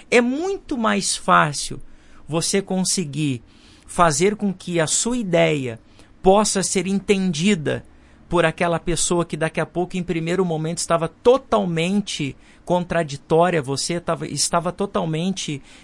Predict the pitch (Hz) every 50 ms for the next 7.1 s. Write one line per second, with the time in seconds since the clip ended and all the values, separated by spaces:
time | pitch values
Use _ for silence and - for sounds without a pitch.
0 | - - 131 143 135 131 131 131 135 - - - 185 175 185 214 226 208 151 165
1 | 160 - - 143 151 165 180 220 220 214 - 180 156 151 165 180 185 156 143 -
2 | - - - - - - 139 175 170 156 170 156 143 143 - - 180 196 208 196
3 | 175 - - 160 151 147 139 135 143 147 165 185 208 233 - - - - - _
4 | _ _ - 202 247 220 - 233 208 226 208 - - 196 190 - - 202 196 196
5 | 196 190 - 196 185 - - - 180 175 180 185 190 208 - - _ _ - _
6 | _ _ _ - - 202 160 175 170 170 170 - - 180 185 190 190 - 147 131
7 | 131